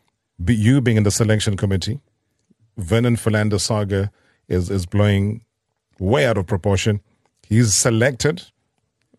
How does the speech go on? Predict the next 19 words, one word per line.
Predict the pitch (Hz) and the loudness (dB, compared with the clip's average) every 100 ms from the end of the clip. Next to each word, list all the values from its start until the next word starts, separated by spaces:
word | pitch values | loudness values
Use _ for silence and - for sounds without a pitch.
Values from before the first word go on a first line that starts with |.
| - | -4
at | 113 101 | -2 -2
the | 113 | -4
time | - 113 131 165 160 _ | -2 0 2 0 -4 _
and | 87 92 | -6 0
how | 117 104 | 0 0
it's | 87 | -2
been | 107 92 | -4 -2
written | 120 - 156 165 _ _ - | -2 -2 -4 -6 _ _ -6
ahead | 92 113 110 | 0 2 2
of | 95 | -2
Carl | - 107 107 107 _ _ - | -2 2 2 2 _ _ -4
Abbott. | 131 170 - _ _ _ _ _ _ _ _ _ _ _ - | 0 0 -2 _ _ _ _ _ _ _ _ _ _ _ -2
We | 113 | 0
had | 175 | 4
a | |
lot | 185 | 4
of | 165 | 4
people | 151 131 | 2 0
cry | 143 143 78 | 2 0 0